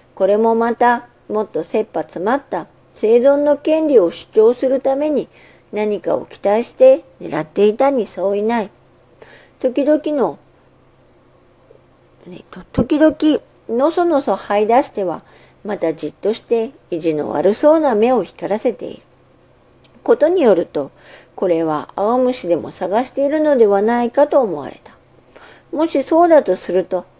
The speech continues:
ありがたいわけだと思った。たちまち目の前に一つの闘争の活劇が起こった。同じバラの上に何者かを物色していた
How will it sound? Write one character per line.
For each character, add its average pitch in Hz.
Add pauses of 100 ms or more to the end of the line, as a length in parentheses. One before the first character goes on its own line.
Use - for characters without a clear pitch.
(120)
あ 151
り 175
が 202
た 285
い 330
わ 226
け 226
だ 226
と 156
思 143
っ 147 (100)
た。 - (960)
た 247
ち 277
ま 311
ち 320
目 302
の 302
前 311
に 156 (240)
一 -
つ 240
の 147
闘 254
争 254
の 240
活 -
劇 262
が 285
起 262
こ 269
っ 262
た。 - (560)
同 208
じ 196
バ 196
ラ 190
の 190
上 190
に -
何 202
者 294
か 294
を 185
物 170
色 269
し -
て 240
い 233
た 226